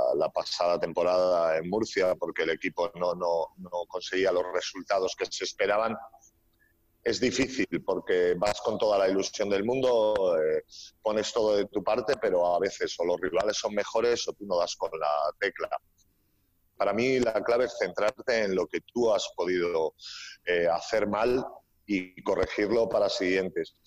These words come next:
Y luego mentalmente, eh, hay que ser fuerte, hay que ser fuerte y hay que estar preparado para convivir con el fracaso. Lo que pasa es que es una experiencia muy buena,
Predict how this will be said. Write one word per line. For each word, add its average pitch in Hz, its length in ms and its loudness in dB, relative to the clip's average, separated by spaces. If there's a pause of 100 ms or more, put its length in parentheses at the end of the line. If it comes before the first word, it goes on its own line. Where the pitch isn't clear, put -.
(300)
Y 104 120 0
luego 110 840 4
mentalmente, 107 1300 2 (760)
eh, 80 680 2
hay 95 140 0
que 107 100 -2
ser - 180 -2
fuerte, 120 500 0 (360)
hay 87 120 0
que 95 100 -6
ser - 200 -8
fuerte 104 440 2
y 196 80 4
hay 92 100 4
que 95 120 -4
estar 95 300 -2
preparado 101 640 2
para 95 260 2
convivir 92 480 -2
con 98 140 0
el 95 100 0
fracaso. 90 480 -4
Lo - 20 -8
que - 40 -16
pasa 101 60 -4
es 101 80 -10
que 107 80 -4
es - 60 -12
una 113 80 0
experiencia 113 520 -2
muy 110 120 0
buena, 110 300 2